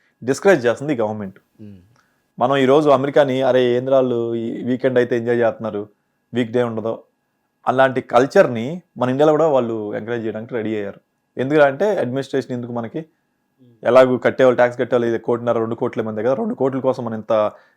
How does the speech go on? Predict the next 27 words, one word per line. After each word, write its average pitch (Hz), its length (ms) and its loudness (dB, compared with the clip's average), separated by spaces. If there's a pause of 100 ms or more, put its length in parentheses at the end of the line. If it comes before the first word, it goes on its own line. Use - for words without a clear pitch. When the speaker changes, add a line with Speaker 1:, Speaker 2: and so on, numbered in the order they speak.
(120)
Speaker 1:
ఎఫర్ట్స్ - 280 -8
తీసుకోవడం 120 360 -2
అని. 98 180 -6 (320)
వాళ్ళ 147 240 10
యాంగిల్ 180 280 8
ఆలోచిస్తే 170 320 4
కరెక్టే, 139 400 0 (180)
నూట 127 140 2
యాభై 139 200 6
కోట్లలో 151 360 2
రెండు 131 180 2
కోట్ల 160 240 -2
మంది 147 220 -2
కదా 107 120 -2
ఇంపాక్ట్. 110 340 -4 (160)
Speaker 2:
అవును. 120 180 -8
Speaker 1:
వాళ్ళ 131 180 10
కోసం 165 240 0
ఇంత 156 200 -2
అడ్మినిస్ట్రేటివ్ 147 680 -4 (680)
ఫెసిలిటీస్ 127 400 -4
ఎందుకు, 117 320 -8 (120)
డిడక్షన్ 127 320 -4
గురించి 123 200 -8
ఇంత 113 100 -10
ఎందుకు, 113 300 -8 (240)
Speaker 2:
మ్మ్. 131 100 -20